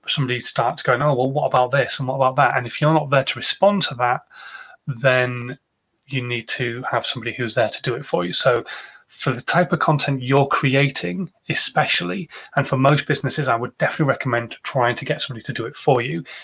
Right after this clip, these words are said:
However, budgets don't always stretch to that.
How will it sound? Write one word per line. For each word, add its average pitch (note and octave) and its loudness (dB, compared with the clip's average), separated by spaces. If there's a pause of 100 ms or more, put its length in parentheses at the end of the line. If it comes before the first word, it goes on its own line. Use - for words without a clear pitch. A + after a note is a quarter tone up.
However, C3 4 (340)
budgets D3 2
don't C3+ 0
always A#2+ 2
stretch - 0
to G2 -2
that. E2+ 0